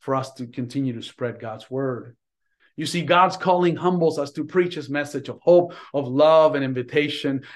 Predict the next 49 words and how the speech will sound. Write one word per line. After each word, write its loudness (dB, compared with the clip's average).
And -2
so 2
we 2
call 0
you -2
to -8
join 4
us 2
so -10
that -6
together 2
we 0
may 0
reach -4
more 2
who -4
surely 2
need -2
God's -2
welcoming -4
word -4
of -8
grace. -14
Not 0
our 2
message, -8
but -4
God's -2
word 0
is -14
what -8
we -6
intend -14
to -20
preach. -10
And 0
so 6
until 6
we 6
meet 4
again, 2
may 4
the 4
Lord 2
bless -4
you -2
and -4
protect -6
you. -8